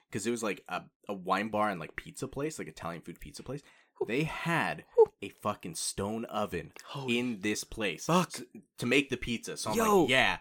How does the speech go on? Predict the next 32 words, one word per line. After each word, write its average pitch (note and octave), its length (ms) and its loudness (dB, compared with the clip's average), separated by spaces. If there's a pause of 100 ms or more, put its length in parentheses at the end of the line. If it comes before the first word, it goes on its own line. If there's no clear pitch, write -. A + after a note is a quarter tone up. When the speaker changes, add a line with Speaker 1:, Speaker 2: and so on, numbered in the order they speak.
(140)
Speaker 1:
this D#3+ 200 2
is, D#3+ 120 -2
like, A#2+ 240 0
legit A2+ 680 2
actual B2 480 4
Italian G2+ 540 -4
pizza." F#2 240 -10
Speaker 2:
You D3+ 80 8
have G#3 280 8
to B2 140 4
give C3 460 4
up - 260 6
your A2+ 80 0
Japanese A#2 480 2
citizenship A2+ 600 4
to A2 100 0
get A2 200 6
a A2+ 60 0
stone - 380 2
<laughs> - 100 4
pizza - 260 4
oven D#3 200 8
in C3+ 60 6
Speaker 1:
It's - 20 4
Speaker 2:
your A#2 80 6
Speaker 1:
true. C#3 100 8
Speaker 2:
fucking C3 300 6
Speaker 1:
It's D#3 200 12
true. C3+ 120 6
Speaker 2:
restaurant. - 680 6
<laughs> - 60 -12 (220)
You - 80 -2